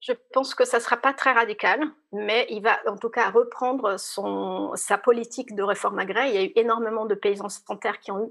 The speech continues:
l'accès à la terre pendant son gouvernement, ces deux mandats. Et ensuite avec Dilma Rousseff aussi, qui est, qui était la, la présidente qui a suivi Lula, aussi du Parti des travailleurs. Donc oui, c'est, euh,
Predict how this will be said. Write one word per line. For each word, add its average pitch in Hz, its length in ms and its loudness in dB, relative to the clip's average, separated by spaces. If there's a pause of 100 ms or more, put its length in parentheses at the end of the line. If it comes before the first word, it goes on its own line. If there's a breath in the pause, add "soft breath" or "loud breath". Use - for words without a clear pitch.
l'accès 196 540 -2
à 214 80 0
la 196 100 0
terre 202 300 -2
pendant 196 240 -8
son 202 160 -8
gouvernement, 185 420 -4
ces 214 200 -4
deux 202 120 2
mandats. 185 360 -4 (640)
Et 233 80 0
ensuite 220 320 -4
avec 196 280 0
Dilma 214 220 -2
Rousseff 202 480 -8
aussi, 233 360 -8
qui - 220 -10
est, - 140 -8 (400 loud breath)
qui - 120 -2
était 403 180 2
la, 185 220 4
la 196 100 4
présidente 208 540 -6
qui - 100 -6
a 190 60 -4
suivi 202 420 -6
Lula, 202 400 -2
aussi - 260 -8
du 202 100 -10
Parti - 280 -8
des 190 100 -4
travailleurs. 185 440 -4 (400 loud breath)
Donc 226 280 -2
oui, 247 280 -2 (160 loud breath)
c'est, 202 440 2
euh, 202 240 6